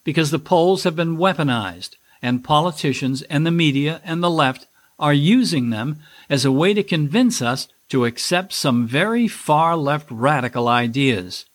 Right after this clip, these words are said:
They want us to believe that if we don't support the idea that we're all racist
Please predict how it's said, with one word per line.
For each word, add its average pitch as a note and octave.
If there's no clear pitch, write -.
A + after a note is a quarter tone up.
They A#3+
want A#3+
us F#3+
to E3
believe C3
that C3+
if B2+
we C3+
don't E3+
support B2+
the C3
idea C3+
that B2+
we're B2
all C#3+
racist C3+